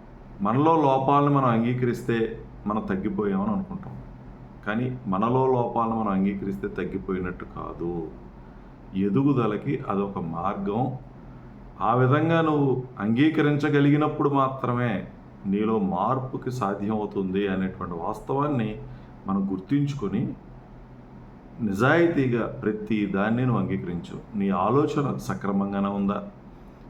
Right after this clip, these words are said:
మన ఆలోచన తప్పుగా ఉందా, నువ్వు చేస్తున్నటువంటి ఆలోచన, నువ్వు చేస్తున్నటువంటి పని వల్ల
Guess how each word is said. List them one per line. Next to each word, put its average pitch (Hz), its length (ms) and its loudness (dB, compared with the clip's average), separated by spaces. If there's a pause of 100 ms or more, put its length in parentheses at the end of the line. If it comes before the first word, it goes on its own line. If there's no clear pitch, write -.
(160)
మన 98 80 0 (160)
ఆలోచన 110 340 0 (140)
తప్పుగా 87 420 -6
ఉందా, 82 220 -8 (720)
నువ్వు 135 220 4
చేస్తున్నటువంటి 170 640 4 (120)
ఆలోచన, 127 380 2 (560)
నువ్వు 117 220 2 (200)
చేస్తున్నటువంటి 135 720 2 (120)
పని 95 280 0
వల్ల 95 240 0